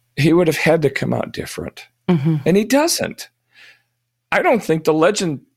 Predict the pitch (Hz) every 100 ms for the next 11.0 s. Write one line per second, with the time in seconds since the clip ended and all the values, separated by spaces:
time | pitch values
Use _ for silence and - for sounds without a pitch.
0 | _ - 190 233 151 120 123 143 - _
1 | 160 185 170 143 165 - 127 131 - 120
2 | 90 - 101 - 127 143 147 - 185 202
3 | 104 95 82 90 95 95 98 101 - 165
4 | 113 - - _ _ _ _ _ 165 151
5 | 131 _ _ _ _ _ _ 135 135 165
6 | 170 - - - - - _ _ _ _
7 | _ _ _ _ _ _ _ _ - 233
8 | 233 220 - 294 302 349 277 - 240 214
9 | 190 - 196 180 226 220 190 - 185 202
10 | 185 175 175 - 65 71 117 190 - -